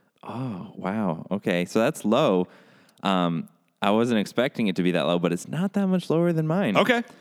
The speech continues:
Speaker 1: So I would have given it a seventy-two.
Speaker 2: Okay, okay.
Speaker 1: Yeah.
Speaker 2: So, yeah, that's the thing. I, okay, can I say one last, like, f-, goodbye comment, a parting comment about this film?
Speaker 1: Sure.
Speaker 2: I feel like people gave it a good review because
Speaker 1: Mm-hmm.
Speaker 2: they were like, "Oh,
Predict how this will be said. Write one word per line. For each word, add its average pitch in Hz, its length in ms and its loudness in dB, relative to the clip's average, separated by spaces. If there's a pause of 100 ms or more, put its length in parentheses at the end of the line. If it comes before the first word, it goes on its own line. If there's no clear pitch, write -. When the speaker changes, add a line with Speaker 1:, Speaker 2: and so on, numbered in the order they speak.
Speaker 1:
So 120 220 2
I 135 400 2
would 113 200 4
have 110 120 0
given 104 240 2
it 98 120 0
a 95 40 0
seventy-two. 92 580 -2 (140)
Speaker 2:
Okay, 226 280 2
okay. 277 260 -2 (280)
Speaker 1:
Yeah. 196 220 -4
Speaker 2:
So, 339 180 -2
yeah, 285 420 -2
that's 311 260 0
the 269 100 -4
thing. 139 320 0 (280)
I, 190 320 2
okay, 170 200 0
can 175 120 0
I 180 100 2
say 196 120 2
one 160 220 2
last, 151 240 0 (180)
like, 120 160 0 (880)
f-, - 120 -8 (300)
goodbye 135 440 4
comment, 127 400 -2
a 113 60 -6
parting 147 420 -2
comment 135 460 -6
about 123 180 -4
this 120 140 -8
film? 123 300 -6
Speaker 1:
Sure. 170 220 0 (380)
Speaker 2:
I - 80 -10
feel 247 360 -2
like 240 200 -6
people 185 260 -2
gave 147 240 -4
it 135 60 0
a 123 60 -4
good 127 240 -2
review 135 560 -2 (180)
because 135 240 -4
Speaker 1:
Mm-hmm. - 80 -6
Speaker 2:
they 131 60 2
were 127 60 2
like, 110 180 -2 (160)
"Oh, 120 480 0